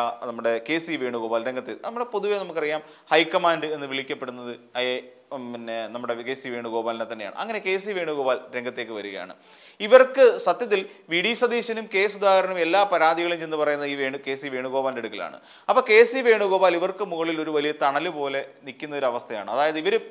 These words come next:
കെ സി പറഞ്ഞാൽ ഇവർ കേൾക്കും, ഇതാണ് അവസ്ഥ. എന്നാൽ ഇവരെ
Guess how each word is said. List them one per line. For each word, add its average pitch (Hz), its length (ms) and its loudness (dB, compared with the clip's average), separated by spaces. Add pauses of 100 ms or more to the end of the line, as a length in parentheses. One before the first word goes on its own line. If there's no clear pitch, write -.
(360)
കെ 170 200 0
സി 240 140 -4
പറഞ്ഞാൽ 170 280 4 (100)
ഇവർ 147 140 -2 (100)
കേൾക്കും, - 280 -8 (360)
ഇതാണ് 196 380 6 (200)
അവസ്ഥ. 135 240 0 (540)
എന്നാൽ 247 220 8 (200)
ഇവരെ 262 260 10